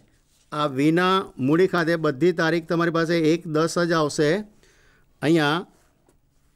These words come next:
ત્યારબાદ આપણે લખીએ પગાર ખાતે આ છ માસનો પગાર છે, એટલે આ છ માસનો પગાર છ હજાર રૂપિયા આપણી પાસે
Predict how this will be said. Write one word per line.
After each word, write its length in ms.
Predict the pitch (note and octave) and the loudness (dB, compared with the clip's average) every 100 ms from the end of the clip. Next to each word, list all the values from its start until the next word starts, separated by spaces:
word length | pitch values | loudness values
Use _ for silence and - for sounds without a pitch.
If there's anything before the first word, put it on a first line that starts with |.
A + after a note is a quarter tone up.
| _ _ _ _ _ _ _ _ - | _ _ _ _ _ _ _ _ -4
ત્યારબાદ 300 | D3 D#3+ F3 | -2 0 0
આપણે 180 | E3+ E3+ | 0 0
લખીએ 360 | E3 F#3 D3+ C#3+ - - _ _ _ _ _ _ _ - _ _ _ - - - - - - - | 0 2 2 2 -4 -14 _ _ _ _ _ _ _ -20 _ _ _ -20 -20 -20 -20 -20 -12 -4
પગાર 360 | C#3+ C#3+ F3 F3 | -2 0 0 0
ખાતે 340 | E3 D#3 D3+ E3 - _ _ _ _ _ _ - | -2 0 0 0 -4 _ _ _ _ _ _ -8
આ 120 | D3 | -6
છ 120 | C#3 D#3 F3 | -4 -2 0
માસનો 280 | F3 E3+ E3+ | 0 0 -2
પગાર 320 | D#3 D3 D#3+ E3 | 0 0 0 0
છે, 200 | D#3+ C#3+ G3 - _ _ _ | 0 0 -2 -10 _ _ _
એટલે 260 | D3 C#3 D3+ | -6 -4 -4
આ 160 | C#3+ D3+ | -2 -4
છ 120 | D3 - E3+ | -4 -4 0
માસનો 340 | E3 D#3 E3 | 0 -2 -4
પગાર 380 | D3 C#3+ C3+ C#3 F#3+ - - _ _ _ _ _ _ _ _ _ _ - _ _ _ _ _ _ - - _ - | -2 -2 0 -2 -4 -12 -20 _ _ _ _ _ _ _ _ _ _ -20 _ _ _ _ _ _ -20 -20 _ -8
છ 80 | - E3+ D#3 | -2 0 2
હજાર 160 | D#3+ E3 | 2 0
રૂપિયા 400 | C#3 D3+ C#3+ F#3 - - | 2 2 2 -2 -10 -12
આપણી 280 | C3+ E3 D#3 | -6 -2 -2
પાસે 240 | D#3 | 0